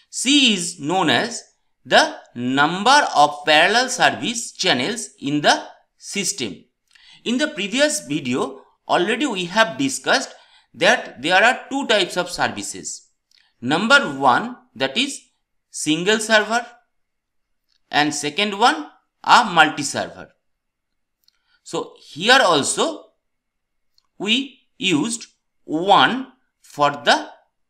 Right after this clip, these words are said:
single server. So when there is been written one, then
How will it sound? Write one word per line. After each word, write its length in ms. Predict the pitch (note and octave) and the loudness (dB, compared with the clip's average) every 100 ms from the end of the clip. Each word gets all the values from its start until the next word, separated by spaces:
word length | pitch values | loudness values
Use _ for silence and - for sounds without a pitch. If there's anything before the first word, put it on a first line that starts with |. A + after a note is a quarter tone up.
| _ | _
single 580 | - - F#3 F3+ E3 C#3 | -10 -8 -4 -4 -2 -4
server. 440 | B2 G2+ F2 C#2+ - _ _ _ _ _ _ | -4 -8 -8 -16 -20 _ _ _ _ _ _
So 180 | - D#3 | -12 -10
when 340 | D3+ A#3 B3 | -4 -4 0
there 180 | E3 E3+ | 0 0
is 160 | G3+ F3 | -2 -8
been 200 | G#3+ F3 | -8 -6
written 580 | E3+ G3+ G#3+ - A#2 | -6 -4 -6 -8 -6
one, 480 | D3+ D#3 G3 A#3 A#2+ | 2 4 4 -2 -6
then 300 | C3+ G#3+ A#3 | -2 -2 -4